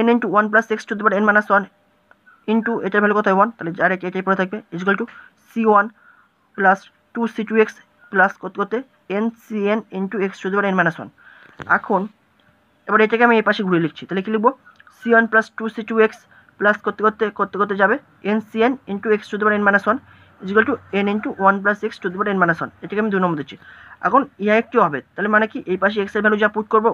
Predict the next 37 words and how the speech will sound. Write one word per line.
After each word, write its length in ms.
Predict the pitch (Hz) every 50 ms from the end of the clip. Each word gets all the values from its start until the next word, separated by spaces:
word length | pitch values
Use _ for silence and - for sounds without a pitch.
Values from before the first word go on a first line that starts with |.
| -
ওই 80 | 185 185 202
পাশে 140 | 202 - 220 220
যদি 100 | 208 214 190 - _ _
পুট 120 | 208 214 - -
করি 100 | 240 220 208
তাহলে 140 | 202 208 -
সমান 140 | - 202 208 214
হবে, 100 | 208 233 294 - - - - _ _
তাহলে 140 | - 180 196
এখন 100 | 196 226 208
উভয় 160 | 190 190 190 196
পক্ষে 160 | 202 214 233 220 208
x 40 | - -
equal 160 | 208 208 214 214
to 40 | 233 214 190
minus 180 | 185 185 185 - 190
one 80 | 190 190
পুট 100 | 160 160 - -
করছি, 220 | - - - - - _ - - - _
তাহলে 160 | _ - 175 185
minus 160 | 180 190 190 -
one 60 | 214 202
পুট 100 | 208 214 214
করে 100 | 214 208
দাও, 80 | 226 254 - - - - - -
তাহলে 160 | - - 185 185 - -
C 20 | - 226 226 220
one 80 | 220 220 220
plus 160 | 220 220 214 - -
two 120 | 220 220 214 -
C 20 | 226 226 214
two 80 | 226 226 226
into 120 | 220 226 220
minus 200 | 208 202 202 202 - 208
one 80 | 233 - - - -
করতে 160 | 202 196 208 214
করতে 180 | 214 - 226